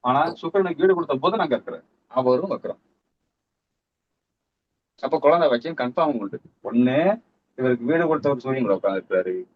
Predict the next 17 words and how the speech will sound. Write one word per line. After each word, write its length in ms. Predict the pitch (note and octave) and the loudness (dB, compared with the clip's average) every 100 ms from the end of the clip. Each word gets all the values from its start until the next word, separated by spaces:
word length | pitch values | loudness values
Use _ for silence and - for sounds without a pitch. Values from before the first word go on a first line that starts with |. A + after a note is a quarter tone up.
| _ _ - | _ _ -6
அஞ்சுக்கு 440 | A#2+ - G#3 - E3 | -6 -4 -10 -4 -2
அதிபதி 240 | C3+ A#2 | 0 2
அவரை 160 | G2+ G2 G2+ | 4 2 2
பாக்குறாரு, 460 | A2+ A2+ F#2 F#2 F#2 - | 0 0 -2 -2 -10 0
காரக 320 | A#2+ E3 E3+ B2+ | 2 2 0 -2
கிரகமும் 360 | G#2 G2 B2+ F#2 | -4 -8 -6 -6
பாக்குது. 240 | - - _ _ _ _ _ - | -6 -18 _ _ _ _ _ -4
மூணு 220 | C#3+ E3+ C#3 | 0 2 2
கிரகமும் 420 | B2+ D#3 F#3 D3 A#2+ | 0 0 -4 -4 -2
சம்பந்தப்படுது 560 | B2 C#3+ B2+ A2 G2 | 0 0 -2 -4 -10
சுக்கிரனுக்கு, 440 | A#2+ C3+ A#2+ - A#2+ B2 | -6 -2 -2 -2 -4 0
குழந்தை 240 | C3+ C#3 G2 | 0 0 -2
பாக்கியம் 260 | - C3 C3+ | -6 -8 -6
உண்டு. 160 | C#3 - - - _ - | -8 -12 -18 -20 _ -6
என்ன 180 | A#2 D3 A#2+ | 2 2 2
மருத்துவத்தின் 520 | A#2 D3+ D3+ C#3 A#2 | 0 0 -6 -8 -6
பேர்ல 220 | A#2 G#2+ | -4 -4